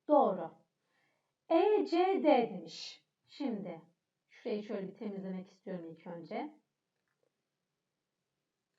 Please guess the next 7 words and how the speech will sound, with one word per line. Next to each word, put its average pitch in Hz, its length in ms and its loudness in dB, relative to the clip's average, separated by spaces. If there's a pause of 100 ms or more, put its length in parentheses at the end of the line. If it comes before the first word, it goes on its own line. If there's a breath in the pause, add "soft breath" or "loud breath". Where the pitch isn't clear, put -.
(1000 loud breath)
E 320 320 2
C 359 260 4
D 392 180 2
geniş 285 280 2
açıdır. 190 520 -8
Çizdim 269 420 0
hemen. 214 400 -6